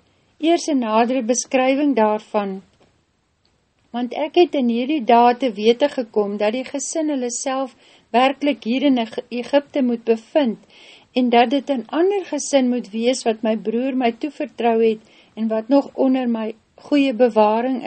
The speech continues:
is. Want ondanks jou gruwelike samewerking met Herodes, sal jy tog wel soveel regsgevoel en medemenslikheid hê, om te erken, dat dit tog sekerlik uiters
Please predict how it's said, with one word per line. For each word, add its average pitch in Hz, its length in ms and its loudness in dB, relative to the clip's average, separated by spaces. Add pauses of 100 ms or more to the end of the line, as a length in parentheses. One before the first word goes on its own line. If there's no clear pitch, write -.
is. - 260 -10 (680)
Want 269 260 -4
ondanks 370 580 0
jou 240 260 2
gruwelike 330 720 0
samewerking 254 960 0
met 220 200 -4
Herodes, 220 720 2 (380)
sal 285 240 4
jy 247 280 4
tog 285 260 0
wel 247 280 4
soveel 277 480 -4
regsgevoel 254 840 -6 (380)
en 370 200 6
medemenslikheid 247 1080 2
hê, 208 340 -2
om 254 180 -4
te - 100 -6
erken, 262 720 -4 (320)
dat 247 140 -4
dit 277 160 -6
tog 302 180 -6
sekerlik 269 720 0
uiters 294 420 -2